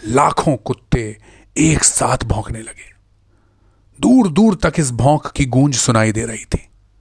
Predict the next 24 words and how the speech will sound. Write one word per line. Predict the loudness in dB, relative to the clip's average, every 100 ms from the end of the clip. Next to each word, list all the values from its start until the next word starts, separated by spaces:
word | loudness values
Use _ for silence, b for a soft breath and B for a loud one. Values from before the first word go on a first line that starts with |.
| _ _ _ _ _ _ _ _ _ _ _ _ _ _ _ _ _ _ b b b b b b b -4
इंसानों | -2 0 2 2 2 2
को | 4 4
हमारी | 2 2 2 4 2
प्रगति, | 0 0 2 2 0 -2 B B -4
हमारी | 0 2 2 2 0
एकता, | 0 0 2 2 -2 -12 -2
हमारी | 2 2
शक्ति | 2 0 0 -2 -2
से | 0 0
जलन | 0 2 2 2
होने | 2 2 2
लगी | 2 2
है | 2
साथियों। | 0 0 -2 -6 -16 _ _ _ _ _ _ _ _ _ _ _ _ _ _ _ _ _ _ -2
उन्होंने | 2 4 4 4 2 B B B _ _ _ _ -2
इस | -2 0
बैलगाड़ी | 2 2 4 4 4 4
में | 4 4
हमारी | 4 4 4
मौत | 2 4 2 2
का | 0 0
सामान | 2 0 2 2 2
भेजा | -2 -2 -6
है, | -10 -18